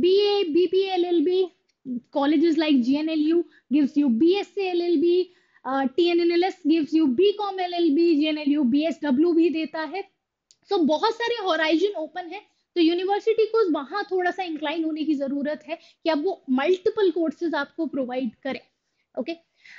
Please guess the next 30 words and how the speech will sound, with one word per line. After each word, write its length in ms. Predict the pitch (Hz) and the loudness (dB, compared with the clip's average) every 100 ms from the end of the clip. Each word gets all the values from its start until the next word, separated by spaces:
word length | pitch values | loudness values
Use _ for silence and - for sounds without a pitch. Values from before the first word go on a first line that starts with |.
| - 285 | -4 0
Moving 360 | 415 508 480 427 | 2 2 0 -2
ahead 300 | 359 453 427 - - _ _ _ | 0 0 -2 -8 -20 _ _ _
कि 100 | 392 392 359 | 0 0 -4
infrastructure 800 | 349 311 427 381 403 339 415 392 | -6 -4 -4 -2 -4 -6 -4 -4
कैसा 320 | 294 285 359 | -4 -2 -2
दिखने 340 | 302 - 330 | -2 -4 -6
वाला 340 | 311 277 320 320 | -4 -4 -4 -2
है, 160 | 320 | -4
तो 180 | 320 359 | -4 -6
एकदम 360 | 294 247 349 294 | -4 -4 -2 -2
देख 300 | 285 302 311 | -2 -4 -4
लो 100 | 285 | -2
पीछे 340 | 294 294 349 | -2 -4 -8
मस्त 320 | 294 330 - _ _ _ _ | -10 -10 -12 _ _ _ _
scene 380 | - 285 359 339 | 0 0 0 -6
है 140 | 277 330 | -8 -10
पहाड़ों 460 | 311 269 269 311 339 | -8 -8 -6 -6 -6
का, 220 | 330 339 - - - _ | -4 -6 -8 -16 -20 _
तो 80 | 339 | 0
ये 300 | 254 302 359 | 2 2 0
vibe 260 | 330 320 320 370 | -2 -2 -2 -4
तो 60 | |
आने 260 | 302 294 330 | -4 -4 -2
वाली 320 | 311 294 311 | -2 0 0
है 100 | 339 | -2
कि 140 | 320 359 | -2 -2
हम 260 | 320 359 | 0 -2
पाँच 340 | 349 277 311 311 | -4 -4 -4 -4
साल 180 | 320 311 | -4 -2
की 160 | 349 | 0